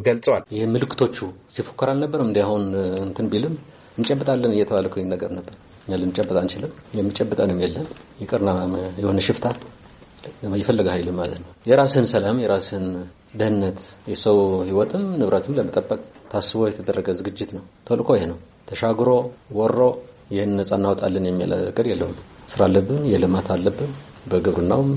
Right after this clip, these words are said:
Speaker 2: ደህንነት አለብን፣ በኢንዱስትሪውም የስራ እድሉም የመልካም አስተዳደሩም ብዙ ችግሮች አሉ።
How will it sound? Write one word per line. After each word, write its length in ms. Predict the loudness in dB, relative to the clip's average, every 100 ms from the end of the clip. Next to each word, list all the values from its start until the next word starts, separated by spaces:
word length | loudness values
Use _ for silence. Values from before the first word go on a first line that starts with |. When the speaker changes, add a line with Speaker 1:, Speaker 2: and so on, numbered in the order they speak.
| -4
Speaker 2:
ደህንነት 400 | -4 -2 0 0 0
አለብን፣ 420 | 0 0 0 -6 -6 -14 -10
በኢንዱስትሪውም 720 | -4 0 0 0 0 2 0 -2 -8 -8
የስራ 220 | -4 2 2
እድሉም 360 | 2 -2 -2 -4 -12 -14 -14
የመልካም 340 | -6 -4 0 -2
አስተዳደሩም 440 | 4 4 6 2 0
ብዙ 160 | -2 0
ችግሮች 320 | 0 -2 0
አሉ። 140 | 0